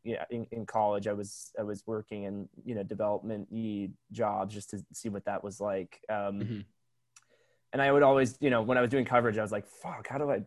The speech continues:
Speaker 1: fucking describe this movie? This isn't possible." And then,
Speaker 2: <laughs>
Speaker 1: you know, sometimes I would just look at comps. So I, I think, like, for that, I'm trying to remember what movies I was looking at, how they were described. Probably looked at, like, Far From Heaven.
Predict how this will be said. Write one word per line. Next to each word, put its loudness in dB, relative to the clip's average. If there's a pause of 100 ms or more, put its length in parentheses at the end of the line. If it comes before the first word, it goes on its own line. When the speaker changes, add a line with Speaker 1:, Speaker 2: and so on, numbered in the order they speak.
(120)
Speaker 1:
fucking -4
describe -6
this -6
movie? -2
This -6
isn't -4
possible." -2
And 2
then, 2 (180)
Speaker 2:
<laughs> -20
Speaker 1:
you 4
know, 8
sometimes 6
I 12
would 10
just 0
look 6
at 4
comps. 2
So 6
I, 6
I 6
think, 4
like, 8
for 2
that, 8 (340)
I'm 4
trying 4
to 2
remember 6
what 8
movies 4
I 6
was 0
looking -2
at, -2
how 2
they 2
were 0
described. 0
Probably 8
looked 6
at, 4
like, 0 (260)
Far 6
From -2
Heaven. 0